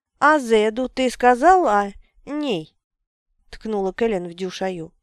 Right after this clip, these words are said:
«Сказал? Наверняка же ты ему что-то говорил». Ричард мог понять её чувства. Он бы тоже не порадовался, обнаружив, что у неё есть другой муж, о котором она не удосужилась сообщить.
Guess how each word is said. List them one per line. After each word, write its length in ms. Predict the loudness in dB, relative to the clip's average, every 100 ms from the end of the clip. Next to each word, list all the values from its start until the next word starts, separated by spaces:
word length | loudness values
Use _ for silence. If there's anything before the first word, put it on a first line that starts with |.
| _
«Сказал? 600 | _ -2 0 2 2 0 -2 _ _ _ _ _
Наверняка 720 | -2 0 0 0 -2 2 2
же 140 | 2 -2
ты 180 | -2
ему 180 | -2 -4
что-то 300 | -4 -4 -4
говорил». 460 | -2 0 0 -2 -8 _ _ _ _ _ _ _ _ _
Ричард 520 | -10 -8 -4 -6 -6 -16
мог 280 | -8 -8 -8
понять 400 | -8 -6 -8 -10
её 140 | -12 -12
чувства. 500 | -14 -16 -18 -20 -20 _ _ _ _ _
Он 280 | -8 -6 -4
бы 160 | -2 -2
тоже 360 | -2 -2 -2
не 160 | -4 -4
порадовался, 680 | 0 2 2 0 -4 -2 -2
обнаружив, 540 | -2 -2 -2 -4 -6
что 180 | -10 -8
у 60 | -8
неё 240 | -6 -8
есть 280 | -6 -8 -6
другой 340 | -8 -6 -6
муж, 320 | -6 -8 -12 -18 _ _
о 120 | -6 0
котором 420 | 0 0 -4 -4
она 180 | -4 -4
не 140 | -6
удосужилась 640 | -2 -4 -4 -8 -8 -10
сообщить. 600 | -6 -4 -4 -8 -16 -18